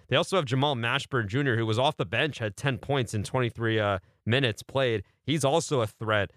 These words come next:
for Minnesota, and I think that Rutgers has gotta watch out for him 'cause they, they didn't really look prepared for him. He was two of three from three in that game, and he,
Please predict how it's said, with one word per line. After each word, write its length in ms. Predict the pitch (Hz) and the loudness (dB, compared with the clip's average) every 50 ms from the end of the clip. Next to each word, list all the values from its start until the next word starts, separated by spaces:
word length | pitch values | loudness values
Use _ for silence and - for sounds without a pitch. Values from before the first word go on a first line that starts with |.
| _ _ _ _ | _ _ _ _
for 140 | - 120 120 | -2 0 2
Minnesota, 640 | 113 113 113 110 107 - - - 110 107 104 104 | 2 2 2 0 -2 -2 -2 0 0 0 2 2
and 120 | 104 104 107 | 0 2 0
I 80 | 110 | 0
think 200 | 107 - 139 113 | 0 0 -2 -2
that 120 | - 117 101 | -2 -2 0
Rutgers 280 | 107 120 - - 139 | 0 -2 0 0 0
has 100 | 123 113 | 0 0
gotta 200 | 113 120 117 107 | 2 0 0 2
watch 220 | 104 113 117 117 - | 2 0 0 0 0
out 120 | 131 113 | -4 -4
for 80 | - 107 | -2 -2
him 120 | 127 131 | -2 -2
'cause 140 | 101 117 110 | -2 -2 0
they, 140 | 113 151 170 | 0 0 2
they 100 | 165 143 | 2 2
didn't 140 | 180 220 233 | 2 2 2
really 160 | 226 202 151 | 2 2 2
look 140 | 170 180 - | 0 -2 -2
prepared 420 | - 127 - - 135 165 196 - | -4 -6 -2 0 0 0 0 0
for 100 | - 127 | 0 0
him. 220 | 120 135 165 151 | 0 0 0 0
He 100 | 110 113 | 0 0
was 180 | 147 185 151 - | 0 0 -2 -2
two 220 | - - 165 175 | -2 -2 0 2
of 120 | 170 123 - | 2 0 0
three 260 | - 117 135 160 180 | -2 -2 -2 -2 -2
from 260 | - - 143 113 104 | -2 -2 0 0 0
three 320 | 92 - - 107 107 104 104 | -2 -4 -2 0 0 2 0
in 80 | 98 98 | 0 0
that 200 | 98 92 92 - | -2 -2 -2 -2
game, 180 | 107 101 98 | -2 0 0
and 100 | 101 98 | 0 0
he, 220 | 104 139 156 151 | 0 0 0 0